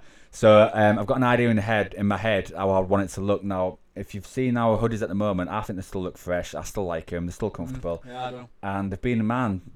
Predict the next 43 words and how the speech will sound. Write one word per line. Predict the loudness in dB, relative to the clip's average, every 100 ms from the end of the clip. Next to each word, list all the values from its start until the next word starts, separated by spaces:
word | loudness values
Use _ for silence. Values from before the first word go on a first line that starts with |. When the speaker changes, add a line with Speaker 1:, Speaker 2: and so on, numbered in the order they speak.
| -4
Speaker 1:
personally, | -2 -2 -4 -6
has |
been | -4 -4
in |
the | -2
wash | -2 -2 -8
over | -8 -8
thirty, | -2 -2 -2
forty | -2 -4 -2
times, | -4 -2 -2
and | -4
it's | -8
still, | -14 -6 -4 -4 -8 -14 -20 _ -20 -20 -16
looking | -14 -14
at | -16
my |
chest | -14 -14 -8
right | -8 -4
now, | -4
looks | -4 -6 -10
pretty | -12 -6 -6
decent. | -6 -8 -8 -10 -10
The, | -10 -6 -4
um, | -4 -4 -10 -20 -20 -8
the | 0
logo | 2 2 -4
is | -6
fine, | -6 -6 -6
and | -8
it's, | -10 -12 -12
uh, | -12 -12 _
it's | -18 -14
actually, | -16 -14 -10 -6
uh, | -6 -6
printed | -8 -6 -6
on, | -8 -12 -20 -18
on | -14 -12
this | -14 -16 -18 -10
one | -8
that | -8
we've | -10
got | -12 -10
now. | -10